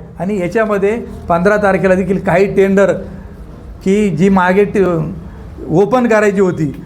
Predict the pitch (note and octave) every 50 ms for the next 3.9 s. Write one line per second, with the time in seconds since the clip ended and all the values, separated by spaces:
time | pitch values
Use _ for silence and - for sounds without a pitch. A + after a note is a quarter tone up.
0 | - - - - - F3 E3 E3 - A3 A3+ A#3+ A#3+ A#3+ G#3+ G3 G3+ G3 G3 G#3
1 | G3+ F#3+ G3+ G3 - G#3+ G#3 F3 E3 E3 - - - - - - - F3+ F3+ D#3+
2 | G#3 A3 G#3 F3+ F3+ F3 F3 E3 E3+ F3+ F3 E3 D#3+ D3+ D3+ D#3 E3 E3+ E3+ D#3
3 | C3+ B2 D#3+ F3 E3 - - - - - - - - - D#3 D#3 - -